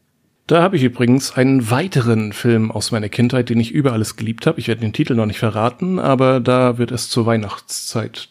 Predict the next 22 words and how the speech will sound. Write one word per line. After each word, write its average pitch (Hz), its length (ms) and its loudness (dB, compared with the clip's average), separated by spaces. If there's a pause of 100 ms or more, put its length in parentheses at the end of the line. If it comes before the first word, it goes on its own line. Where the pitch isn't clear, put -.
(120)
definitiv 113 680 -2
einen 107 140 -6
Vorschlag 113 360 -6
von 107 260 -8
mir 101 140 -10
geben. 113 280 -10
Und 117 140 -8
ich 117 80 -6
bin 131 140 4
mir 107 200 2
ziemlich 110 240 -2
sicher, 101 180 -8
dass 95 120 -12
ihr 104 80 -8
den 101 100 -8
nicht 98 140 -16
gesehen 104 260 -8
habt. - 240 -14 (540)
Ich - 120 -10
freue 104 200 -6
mich 98 140 -12
schon. - 200 -14